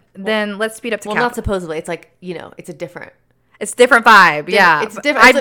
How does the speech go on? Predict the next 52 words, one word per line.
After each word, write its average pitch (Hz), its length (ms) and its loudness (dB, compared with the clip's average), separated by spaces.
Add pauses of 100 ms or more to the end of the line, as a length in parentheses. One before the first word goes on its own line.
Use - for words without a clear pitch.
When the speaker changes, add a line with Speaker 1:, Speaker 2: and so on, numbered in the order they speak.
Speaker 2:
not 330 180 6
sure 262 280 4
Speaker 1:
not 247 60 -2
Speaker 2:
how. 285 320 8
Speaker 1:
a - 60 6
different 349 220 -2
vibe. 359 220 8
It's 330 120 -6
very 320 300 0
different 330 260 -6
material 294 500 -2
conditions. 277 680 -2
Speaker 2:
Okay, 202 240 2
okay, 180 220 -2
okay, 170 180 -8
okay. 123 320 -14 (300)
And 196 540 -2 (160)
then 202 680 -6
let's 196 200 -4
speed 214 200 -8
up 202 80 -6
to - 80 -20
capitalism. 190 720 0
That's 170 200 -8
the 202 80 -12
next 202 240 -2
mode, 160 320 -4
which 165 220 -8
is, 160 500 -6 (800)
you 180 120 -10
know, 139 200 -10 (100)
what 170 220 -4
we 170 100 -4
know, 170 220 -2
<laughs> 170 60 2 (340)
what 269 140 6
we're, 240 280 6
what 247 220 4
we're 277 180 8
in 262 100 4
right 233 200 2
now. 175 360 -4 (240)
And 180 480 0
man, 190 380 -2
they're 214 100 -6
basically 190 640 -6
demanding 170 480 -8
a 170 80 -6
wage 156 360 -6
for 170 100 -12
their 160 140 -6
la-, 151 200 -6